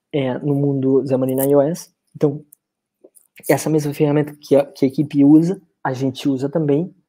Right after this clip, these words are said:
é uma ferramenta que se usa por linha de comandos, por, por terminal, e claro, tem a sua complexidade também. Então, isso leva a que o nível de artesanato é mais grande ainda, ou seja, a, o que a gente tem que fazer à mão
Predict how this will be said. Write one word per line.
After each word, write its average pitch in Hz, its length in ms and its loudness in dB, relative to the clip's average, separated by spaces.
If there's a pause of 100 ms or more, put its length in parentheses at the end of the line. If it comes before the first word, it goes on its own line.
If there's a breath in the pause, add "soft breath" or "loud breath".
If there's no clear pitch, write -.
(140)
é 135 120 -6 (200)
uma 139 240 -2
ferramenta 147 420 -2
que - 120 -14
se - 120 -6
usa 135 160 -2
por 135 140 -2
linha 131 180 -4
de 139 120 -8
comandos, 170 520 0
por, - 300 -2
por 156 240 -6
terminal, 160 560 2 (420 soft breath)
e 170 40 -2
claro, 143 200 2
tem 139 160 4
a 135 60 -2
sua 147 160 -2
complexidade 156 720 0
também. 135 360 -2 (300 soft breath)
Então, 139 300 -2 (100)
isso 185 280 -2
leva 165 400 2
a 139 40 -4
que 135 320 -2 (480)
o 208 220 2
nível 175 400 0
de 139 180 -2
artesanato 160 800 -2
é 165 40 4
mais 156 160 -2
grande 151 280 0
ainda, 151 220 0
ou 127 80 -8
seja, 135 320 -8
a, 147 120 -10 (400)
o - 40 -20
que - 100 -6
a 135 40 -2
gente 151 140 0
tem 160 120 -6
que 151 60 -10
fazer 139 200 0
à 135 60 2
mão 139 340 -2